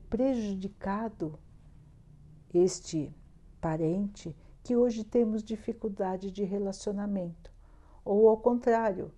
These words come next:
esta pessoa pode ter nos prejudicado. E se voltamos juntos, meus irmãos,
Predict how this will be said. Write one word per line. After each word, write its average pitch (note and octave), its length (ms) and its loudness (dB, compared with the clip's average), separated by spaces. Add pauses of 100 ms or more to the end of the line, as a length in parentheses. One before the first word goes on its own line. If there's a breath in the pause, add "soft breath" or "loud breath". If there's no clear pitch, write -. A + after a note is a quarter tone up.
(360 soft breath)
esta - 260 -4
pessoa F#3 480 -4
pode A3 560 0
ter G3+ 380 4
nos F3 220 -6
prejudicado. D#3 960 -8 (1900 loud breath)
E B3 60 -2
se D4+ 200 2
voltamos G#3 640 4
juntos, E3 600 0
meus D3+ 280 -4
irmãos, D3 580 -8